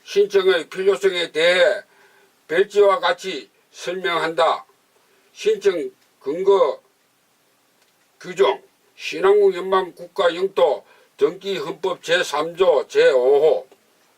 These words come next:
구분, 성명, 주민등록번호, 주소 등으로 신청인은 이후 우승 후에 신한국 연방건국 대통령 및 그 이외의 신한국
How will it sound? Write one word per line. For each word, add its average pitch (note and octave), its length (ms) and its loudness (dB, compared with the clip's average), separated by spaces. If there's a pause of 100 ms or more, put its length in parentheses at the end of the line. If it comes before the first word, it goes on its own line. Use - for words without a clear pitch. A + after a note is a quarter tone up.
(680)
구분, A3 460 -2 (440)
성명, G3+ 600 2
주민등록번호, G3 960 0 (580)
주소 F3 460 -2 (800)
등으로 F3+ 500 -2 (840)
신청인은 G3 840 0
이후 G3 420 -10
우승 F#3+ 320 -4
후에 F3 440 0 (1600)
신한국 G3 520 0
연방건국 G3 720 0
대통령 F#3 580 -6
및 F#3 220 2
그 F3+ 320 0
이외의 F3+ 560 2
신한국 F#3+ 580 -6